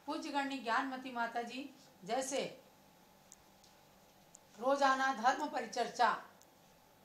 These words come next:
करती हैं, धर्म पर चर्चा के माध्यम से आगम के गूढ़ विषयों का ज्ञान कराती हैं लोगों को। उनसे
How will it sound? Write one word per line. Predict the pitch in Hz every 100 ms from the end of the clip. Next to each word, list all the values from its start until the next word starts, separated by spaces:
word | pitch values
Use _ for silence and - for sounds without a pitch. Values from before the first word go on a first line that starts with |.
| - - - - - -
करती | 226 226 277
हैं, | 269 277 285 - - - -
धर्म | 247 285 -
पर | 269
चर्चा | 233 247 233 262
के | 254 254
माध्यम | 214 226 240 269
से | 269
आगम | 254 226 240 311 349
के | 277 233 - - -
गूढ़ | 208 294 370
विषयों | 370 277 254 269 277
का | 269 285 254
ज्ञान | 220 254 330
कराती | 330 254 240 240 233
हैं | 233
लोगों | 226 226
को। | 233 285 349 - - -
उनसे | 226 - 220 180